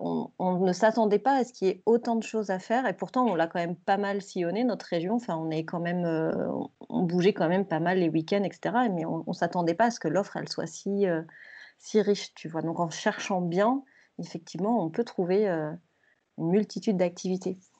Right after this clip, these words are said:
J'ai retrouvé ce que j'avais oublié, ce que j'avais, heu, je voulais te poser comme question tout à l'heure. Par rapport à la micro-aventure, justement, dont tu parlais, est-ce que tu penses pas aussi que, heu, ce terme a été développé parce que,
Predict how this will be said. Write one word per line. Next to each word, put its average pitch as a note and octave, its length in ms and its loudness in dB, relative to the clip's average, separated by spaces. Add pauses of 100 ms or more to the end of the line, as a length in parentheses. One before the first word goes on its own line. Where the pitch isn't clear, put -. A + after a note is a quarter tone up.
(520)
J'ai G3+ 140 4
retrouvé A3 320 4
ce B3 100 4
que G#3+ 80 2
j'avais F#3+ 280 2
oublié, F#3+ 440 0
ce - 100 -14
que G3+ 100 -4
j'avais, F3+ 360 -2
heu, E3+ 480 -4
je F3+ 240 -10
voulais G3 140 2
te G3 60 -8
poser G3+ 220 2
comme F#3+ 160 -4
question F#3 260 -4
tout G3+ 160 -12
à E3 80 0
l'heure. F#3 140 0 (340)
Par G3+ 100 4
rapport G#3 240 4
à B3 80 4
la F#3 80 4
micro-aventure, F#3+ 960 -2
justement, F3+ 480 -8
dont F3 120 -8
tu - 160 -12
parlais, F#3 400 2 (240)
est-ce G3+ 200 -2
que - 100 -2
tu C#4 260 -2
penses A3 280 -2
pas A#3+ 180 4
aussi A#3 380 0
que, G3 360 0 (160)
heu, F3 640 0
ce - 200 -4
terme A3+ 320 2
a E3+ 60 4
été F3 220 0
développé G#3+ 840 4 (320)
parce G3 300 -2
que, A#3+ 400 0